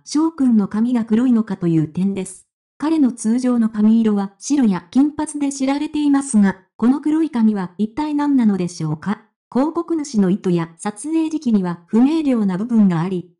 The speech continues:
ファンたちは様々な疑問を抱えています。この写真が古いものである可能性も考えられます。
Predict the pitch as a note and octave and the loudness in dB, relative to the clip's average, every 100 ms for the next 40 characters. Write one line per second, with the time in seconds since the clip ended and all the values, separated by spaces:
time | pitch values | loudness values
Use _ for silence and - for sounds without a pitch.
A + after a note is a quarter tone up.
0 | _ B3 C#4+ C#4 G3+ E3+ D3+ D3+ - A#3 | _ -8 -6 -6 -4 -4 -4 -8 -2 -2
1 | D#4 D#4 C4 G#3+ F#3+ G3 A#3 A#3+ A3+ G#3 | 0 -4 0 0 2 2 4 2 -2 -6
2 | B3 C4+ C4+ B3 A#3 A3+ A3+ - _ _ | -4 -4 -2 0 2 0 -8 -20 _ _
3 | _ - A#3+ D4 D#4+ D#4+ D#4+ D#4 D4 C#4 | _ 0 0 0 -6 -4 -4 -4 -2 -2
4 | D#4 C4+ A#3+ B3+ A3+ G3 E3 F#3 A3 B3 | 0 2 0 0 -2 -2 -2 2 2 0
5 | B3 A#3+ A3 G#3+ G#3+ A3 G#3+ G#3+ G3+ F#3+ | -2 2 2 2 2 2 2 -2 -2 -2
6 | F3+ F3 - _ | -4 -6 -12 _